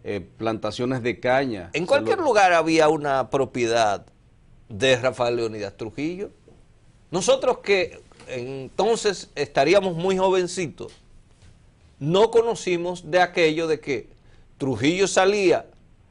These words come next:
Speaker 2: para Santiago y pernoctaba en una residencia de él. Trujillo salía para el sur y pernoctaba en una residencia de él.
Speaker 1: Ahí está todavía.
Speaker 2: Todavía,
Speaker 1: El,
Speaker 2: hoy día
Speaker 1: en
Speaker 2: están
Speaker 1: San
Speaker 2: esas
Speaker 1: Cristóbal,
Speaker 2: residencias.
Speaker 1: en Santiago tenía más de una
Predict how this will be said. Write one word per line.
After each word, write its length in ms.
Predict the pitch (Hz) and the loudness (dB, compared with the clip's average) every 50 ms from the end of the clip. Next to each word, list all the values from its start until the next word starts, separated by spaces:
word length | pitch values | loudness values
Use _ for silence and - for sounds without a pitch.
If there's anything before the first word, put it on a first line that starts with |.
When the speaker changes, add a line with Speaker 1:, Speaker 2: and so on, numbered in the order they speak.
| _ _ _ _ _ | _ _ _ _ _
Speaker 2:
para 240 | - 127 135 139 143 | 0 2 4 2 2
Santiago 880 | - - 170 175 180 175 220 202 208 214 202 190 175 165 151 - - - - - - - - | 2 0 0 0 -2 0 2 4 6 6 6 6 4 2 0 -2 -6 -14 -20 -20 -20 -12 -4
y 120 | - 165 151 | -2 0 2
pernoctaba 680 | 160 185 180 180 190 190 180 185 - 214 220 220 220 | 4 4 4 4 4 2 0 2 4 4 6 6 6
en 80 | 214 220 | 4 4
una 160 | 240 247 226 | 4 4 2
residencia 680 | 190 190 180 170 156 156 151 151 156 151 139 147 143 131 | 2 2 0 0 0 2 4 4 4 4 2 2 0 2
de 240 | 120 120 113 107 107 | 2 2 0 0 -2
él. 160 | 110 123 - - _ _ _ _ _ _ _ _ _ _ _ _ _ _ _ _ _ _ _ _ _ _ _ _ | -4 -6 -10 -14 _ _ _ _ _ _ _ _ _ _ _ _ _ _ _ _ _ _ _ _ _ _ _ _
Trujillo 440 | - - 127 120 135 151 165 190 190 | -12 -10 -4 -2 0 2 2 2 2
salía 440 | - 196 185 196 202 208 214 208 - | 4 4 4 4 6 4 4 4 2
para 200 | 214 202 202 214 | 2 4 4 4
el 100 | 214 196 | 2 2
sur 480 | - - 262 247 240 226 202 180 - - - _ _ _ _ _ _ - - _ | 0 -2 2 4 4 4 4 2 -2 -14 -20 _ _ _ _ _ _ -20 -10 _
y 100 | - 165 175 | 0 0 2
pernoctaba 800 | 175 220 208 208 208 208 208 196 - - 240 226 - 226 233 226 | 4 4 4 4 4 2 0 0 0 2 2 4 4 4 4 4
en 60 | 220 | 2
una 220 | 254 285 294 269 | 2 0 2 2
residencia 720 | 214 208 208 180 - 185 170 165 165 170 156 160 170 160 147 | 4 4 2 2 2 2 4 4 4 4 2 2 2 2 4
de 240 | 139 127 120 117 110 | 2 2 0 0 -2
él. 100 | 104 - | -4 -6
Speaker 1:
Ahí 240 | - 110 107 110 123 | -6 -4 -2 -2 -2
está 380 | 135 131 - - 156 180 202 | -4 -4 -6 -6 -6 -6 -6
todavía. 640 | 185 - 151 139 127 120 113 120 143 165 170 151 123 | -6 -4 -2 0 2 2 2 0 0 0 0 2 2
Speaker 2:
Todavía, 640 | 214 220 214 208 190 180 202 269 277 220 151 120 107 | 4 4 6 4 4 2 2 0 0 0 0 0 -2
Speaker 1:
El, 140 | 101 104 107 | -6 -6 0
Speaker 2:
hoy 180 | 107 151 160 170 | 2 2 4 4
día 400 | 156 170 165 160 170 185 - - - | 4 4 4 6 4 4 2 0 -4
Speaker 1:
en 140 | 107 113 | -4 -4
Speaker 2:
están 340 | 117 - - - 190 247 240 | -4 0 2 4 4 4 4
Speaker 1:
San 80 | 220 180 | 2 2
Speaker 2:
esas 260 | 123 120 143 135 - | 2 2 0 0 0
Speaker 1:
Cristóbal, 480 | - 131 135 147 160 147 135 120 117 107 | 2 2 4 4 4 4 4 2 2 2
Speaker 2:
residencias. 580 | 117 151 175 160 - - 98 - - - - - | 2 2 2 0 -2 -10 -14 -14 -14 -16 -14 -10
Speaker 1:
en 200 | 104 110 117 117 | -6 -6 -6 -4
Santiago 800 | 117 - 123 120 107 - 120 113 113 117 123 135 151 185 190 180 | -4 -4 -4 -4 -4 -2 0 0 2 2 2 0 0 -4 -6 -6
tenía 460 | - 202 185 175 170 180 185 180 160 | -6 -4 -2 -2 -2 -2 -2 -2 -2
más 260 | 151 143 151 156 156 | 0 0 0 0 0
de 80 | 151 131 | 0 0
una 800 | 131 135 143 143 139 127 120 110 110 104 101 98 98 101 101 | 0 0 -2 -2 -2 -2 0 0 -2 -2 -4 -6 -10 -14 -16